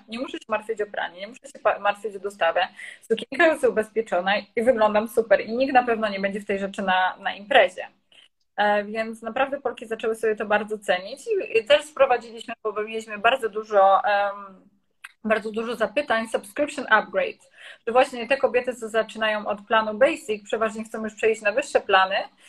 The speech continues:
i tak to musiały kancelować swoją subskrypcję, a tak to mogą sobie po prostu przeskakiwać z subskrypcji, załóżmy basic na premium, z premium mogą sobie przejść na lux, jeśli mają więcej wypożyczeń, więc to jest naprawdę, wprowadziliśmy to pod klienta ze względu na to, że widzieliśmy,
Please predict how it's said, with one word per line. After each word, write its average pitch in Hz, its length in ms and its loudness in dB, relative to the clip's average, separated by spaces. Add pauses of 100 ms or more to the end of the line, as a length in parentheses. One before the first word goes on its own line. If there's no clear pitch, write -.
(140)
i 226 80 2
tak 254 140 4
to 262 60 6
musiały 240 380 2
kancelować 233 640 2
swoją 233 220 -6
subskrypcję, 214 640 -8
a 359 40 -4
tak 339 120 -6
to 294 100 0
mogą 277 240 2
sobie 262 140 6
po 247 120 -6
prostu 254 280 -8
przeskakiwać 226 680 -6
z - 40 -20
subskrypcji, 220 580 -8
załóżmy 190 460 -2
basic 254 460 0
na - 100 -4
premium, 240 540 0
z 196 300 -4
premium 190 340 -6
mogą 185 220 -8
sobie 233 140 -2
przejść 294 260 0
na 302 80 6
lux, 320 320 4
jeśli 269 220 -10
mają 240 300 -2
więcej 240 440 -6 (320)
wypożyczeń, 262 680 0 (240)
więc 247 260 -8
to 285 80 4
jest 311 120 0
naprawdę, 262 480 0
wprowadziliśmy 254 500 -2
to 240 100 -6
pod 226 180 -4
klienta 277 380 -2
ze 208 120 -10
względu 202 300 -6
na 208 100 0
to, 208 100 -12
że 226 100 -10
widzieliśmy, 196 640 -2